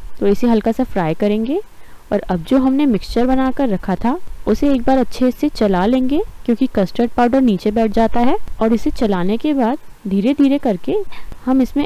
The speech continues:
ऐड करते जाएंगे और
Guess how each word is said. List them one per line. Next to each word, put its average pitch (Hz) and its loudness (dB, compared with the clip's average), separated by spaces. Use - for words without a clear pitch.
ऐड 180 -2
करते 226 0
जाएंगे 254 0
और 240 0